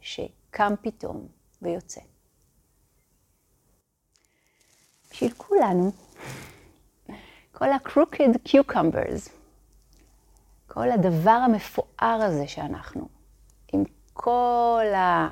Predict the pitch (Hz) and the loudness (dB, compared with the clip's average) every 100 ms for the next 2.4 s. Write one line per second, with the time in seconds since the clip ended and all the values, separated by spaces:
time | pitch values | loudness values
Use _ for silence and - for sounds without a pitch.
0 | - - - - _ - - - - 240 | -8 -20 -20 -20 _ -16 -6 -4 2 4
1 | 233 226 226 - 196 202 190 190 185 196 | 4 2 0 2 2 2 0 -6 -8 -8
2 | 190 - - 190 | -8 -10 -10 -8